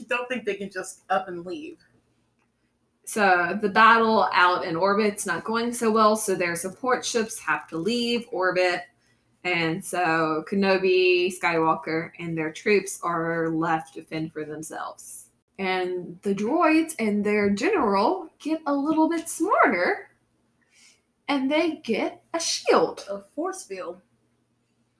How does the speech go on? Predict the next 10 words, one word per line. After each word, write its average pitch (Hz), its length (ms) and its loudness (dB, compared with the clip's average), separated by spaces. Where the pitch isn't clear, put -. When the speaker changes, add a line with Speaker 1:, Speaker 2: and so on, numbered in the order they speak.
Speaker 2:
And 220 180 0
so 240 200 0
that 247 300 6
not, 220 180 -2
makes 226 300 -2
it 233 160 -6
where 202 340 0
their 202 220 0
heavy 202 280 0
cannons 190 840 -4